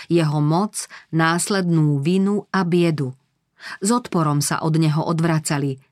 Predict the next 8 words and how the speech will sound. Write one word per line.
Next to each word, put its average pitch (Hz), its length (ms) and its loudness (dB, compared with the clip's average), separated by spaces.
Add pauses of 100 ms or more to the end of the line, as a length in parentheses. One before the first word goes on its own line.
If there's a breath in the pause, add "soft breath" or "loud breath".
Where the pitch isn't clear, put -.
(460 loud breath)
Pán 220 400 2
na 196 160 2
ich 196 240 0
záchranu 190 640 0
priniesol 190 720 0
tú 170 240 2
najväčšiu 165 720 0
obeť. 156 480 -4